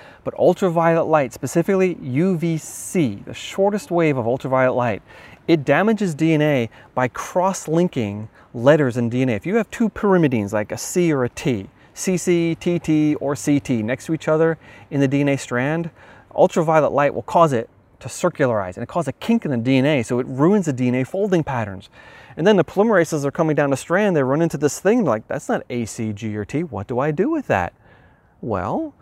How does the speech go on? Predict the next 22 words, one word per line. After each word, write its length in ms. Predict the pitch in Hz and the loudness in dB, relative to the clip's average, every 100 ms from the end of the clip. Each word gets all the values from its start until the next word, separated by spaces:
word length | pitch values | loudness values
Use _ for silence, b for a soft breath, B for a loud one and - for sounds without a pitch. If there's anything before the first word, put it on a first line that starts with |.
| B B - | B B 0
other 280 | 165 320 359 | 0 2 0
polymerases 800 | - 147 120 104 98 101 143 123 | -2 -4 -2 -2 -4 -4 -6 -4
that 120 | 117 - | -6 -6
aren't 300 | 143 196 - | -10 -10 -12
quite 280 | - 143 131 | -6 -4 -4
as 140 | 127 | -6
specific, 720 | - 110 - 101 131 202 - B B B | -10 -14 -10 -8 -6 -8 -10 B B B
they 220 | 117 220 | 2 2
can 160 | 233 196 | 2 -2
still 320 | - 185 160 | -2 0 2
go 260 | 135 143 | 4 2
through 300 | 135 - 151 | 2 -4 -2
that 180 | 156 127 | -2 -4
area, 540 | 117 113 147 170 185 190 B B | -4 -2 -2 0 -2 -4 B B
but 80 | - | -8
when 160 | 120 139 | -4 0
they 120 | 156 | 0
get 240 | 127 165 - | 0 -2 -2
to 100 | 147 | -2
that 240 | 127 - | -2 -4
cross-linked 720 | - 123 135 - 131 139 - | -2 0 0 -2 -4 -4 -6
place, 360 | - 143 156 | -2 -2 -2